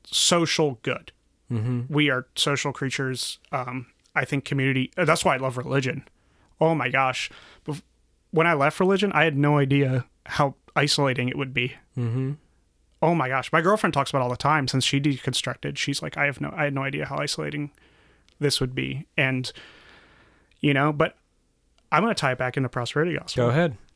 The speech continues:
Speaker 2: Do it.
Speaker 1: I think prosperity gospel can be one of the most isolating theological ideas that the church can kind of peddle. It
Speaker 2: Because?
Speaker 1: because it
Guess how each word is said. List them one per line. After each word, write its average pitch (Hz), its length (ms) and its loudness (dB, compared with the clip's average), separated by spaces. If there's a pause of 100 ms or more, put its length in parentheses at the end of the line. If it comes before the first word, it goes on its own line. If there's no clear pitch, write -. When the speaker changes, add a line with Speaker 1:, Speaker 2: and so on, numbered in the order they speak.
Speaker 2:
Do 165 160 4
it. 147 80 4
Speaker 1:
I 165 100 8
think 214 220 2
prosperity 180 340 2
gospel 175 180 0
can 170 120 2
be 156 80 4
one 156 120 2
of 151 60 4
the 139 60 2
most 143 180 2 (100)
isolating 147 680 4
theological 131 720 0
ideas 135 540 -2
that 139 160 -6 (100)
the 147 100 0
church - 360 -4
can 143 140 0
kind 131 220 -6
of - 120 -10
peddle. 135 360 -6 (360)
It 120 80 -2
Speaker 2:
Because? 117 480 -2 (100)
Speaker 1:
because 156 360 0
it 185 100 -2